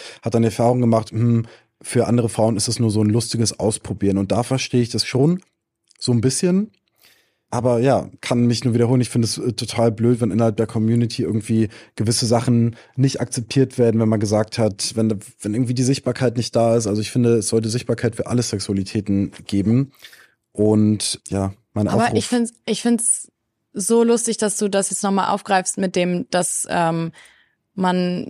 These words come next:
Speaker 2: dass da wiederum von der Seite der Leute, die zu, die halt wirklich nur auf das eine Geschlecht stehen, also die halt homosexuell sind,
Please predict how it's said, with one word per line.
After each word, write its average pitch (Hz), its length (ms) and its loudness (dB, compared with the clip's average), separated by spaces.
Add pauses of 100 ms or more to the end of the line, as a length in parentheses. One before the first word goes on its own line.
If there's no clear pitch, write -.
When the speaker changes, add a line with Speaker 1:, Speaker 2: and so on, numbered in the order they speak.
(120)
Speaker 2:
dass 196 200 -2
da 196 260 2
wiederum 185 760 0
von 185 220 -2
der 175 100 2
Seite 175 460 0
der 160 760 2
Leute, 170 400 -2
die 160 560 -2
zu, 175 460 -4 (320)
die 160 100 0
halt 165 180 -2
wirklich - 280 -4
nur 208 420 4
auf - 160 -10 (120)
das 175 140 -4
eine 196 280 0
Geschlecht 202 400 -4
stehen, 214 400 0
also 160 320 -2 (340)
die 175 80 0
halt 160 160 -4
homosexuell 196 600 0
sind, 214 260 0